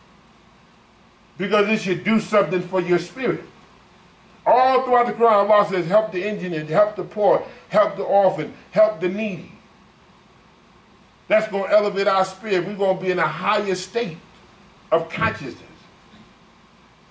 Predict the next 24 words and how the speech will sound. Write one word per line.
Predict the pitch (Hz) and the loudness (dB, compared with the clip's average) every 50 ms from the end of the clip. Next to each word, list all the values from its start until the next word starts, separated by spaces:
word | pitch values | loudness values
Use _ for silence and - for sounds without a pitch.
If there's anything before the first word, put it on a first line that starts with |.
| _ _ _ _ | _ _ _ _
We | 160 175 | -8 -4
begin | 208 220 - 214 220 214 202 | -4 -2 -2 0 -2 -2 -2
to | 208 | -2
evolve | 196 190 175 151 208 214 214 214 208 196 175 160 175 | -4 -4 -2 2 2 4 6 6 4 4 2 0 -2
more | 185 214 214 214 208 202 196 185 170 - - - - | 0 2 4 4 6 6 6 4 4 2 -4 -12 -16
spiritually. | - - - - - - 269 269 240 214 175 - - 127 - - - - - - _ _ _ _ _ _ _ _ _ _ _ _ _ _ _ _ _ _ _ - - | -14 -14 -14 -12 -6 -2 0 2 4 4 2 0 -4 -10 -14 -14 -18 -20 -20 -20 _ _ _ _ _ _ _ _ _ _ _ _ _ _ _ _ _ _ _ -20 -10
So | - 196 202 208 | -2 0 2 2
Allah | 220 233 233 226 220 - | 4 6 6 6 6 4
says, | - 220 202 202 - - | 2 -2 -2 -2 -2 -2
"And | 185 208 208 202 196 156 | -2 0 0 0 -2 -4
do | - 226 226 220 196 151 - | -4 -4 -4 -4 -4 -6 -6
good | 196 254 262 247 233 226 208 208 - | -4 -2 2 2 4 4 2 2 2
as | - 214 214 208 175 175 | 4 4 4 4 4 0
Allah | 180 180 185 202 208 208 208 202 180 165 - - - - | -2 -2 0 0 2 4 4 4 4 2 0 -4 -16 -20
has | - - 196 202 190 185 185 170 165 160 156 156 147 - - - - - - - - | -12 -4 0 2 4 4 4 4 2 0 0 -4 -6 -10 -16 -20 -20 -20 -20 -8 -2
been | 165 175 160 143 131 123 120 120 117 - - - _ - - - _ _ _ - 107 | 0 0 2 0 0 -4 -6 -8 -12 -16 -20 -20 _ -20 -20 -20 _ _ _ -18 -12
good | 131 135 110 - | -10 -10 -10 -10
to | - 110 | -12 -14
you." | 107 110 107 107 101 - - - _ _ _ _ _ _ _ _ _ _ _ _ _ _ _ _ _ | -12 -12 -14 -14 -16 -20 -20 -20 _ _ _ _ _ _ _ _ _ _ _ _ _ _ _ _ _
So | 139 | -20
we | 143 151 | -18 -14
see | - - 151 | -12 -8 -8
Allah | 139 139 143 156 147 139 131 | -6 -4 -2 0 2 2 2
is | 131 123 117 | 0 -4 -8